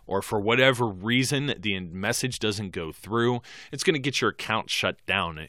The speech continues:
in a lot of cases, uh, set up for review and or deleted.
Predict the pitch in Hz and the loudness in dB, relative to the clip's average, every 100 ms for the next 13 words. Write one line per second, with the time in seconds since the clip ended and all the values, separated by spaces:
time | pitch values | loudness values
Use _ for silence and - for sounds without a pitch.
0 | - 87 90 92 80 - 87 78 71 71 | -10 -4 0 2 0 -4 -4 -4 -8 -8
1 | - - 95 113 113 - 104 87 82 123 | -8 -8 -4 0 0 -2 -4 -4 2 2
2 | 123 113 104 98 87 85 80 78 85 123 | 4 2 0 -6 -6 -8 -8 -12 0 2
3 | 117 113 | 4 2